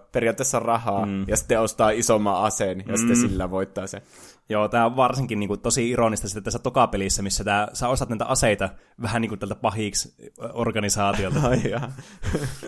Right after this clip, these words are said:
Speaker 1: Se on melkein jopa tarkoituksella
Speaker 2: Mm.
Speaker 1: sille, miettikää ihmiset.
Speaker 2: Mm, kyllä. Ja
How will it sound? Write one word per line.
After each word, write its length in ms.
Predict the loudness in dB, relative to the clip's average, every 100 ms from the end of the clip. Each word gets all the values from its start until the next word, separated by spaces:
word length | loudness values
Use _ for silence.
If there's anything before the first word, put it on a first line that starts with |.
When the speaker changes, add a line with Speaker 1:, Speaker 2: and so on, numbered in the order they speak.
| -16 -20 -20 -20 _ _ _ -20 _ _ _
Speaker 1:
Se 120 | -2
on 120 | -2 -2 -14 -6
melkein 340 | 0 2 4 2
jopa 360 | 2 0 -2 -12 -20 -20 0
tarkoituksella 1000 | 4 4 4 2 2 0 -2 -2 2 2
Speaker 2:
Mm. 60 | 2
Speaker 1:
sille, 320 | 2 0 -2 _ _ -6
miettikää 800 | 0 2 2 -2 0 2 2 0 -6 -16 -10
ihmiset. 760 | -6 -4 -4 -4 -6 -14 -18 _
Speaker 2:
Mm, 280 | -4 -2 -2 -4 -6 -14 -14
kyllä. 260 | -8 -8 -8 -12 _ _ -20 _ _ _ _ _ _ _ _ _ -4
Ja 240 | 2 2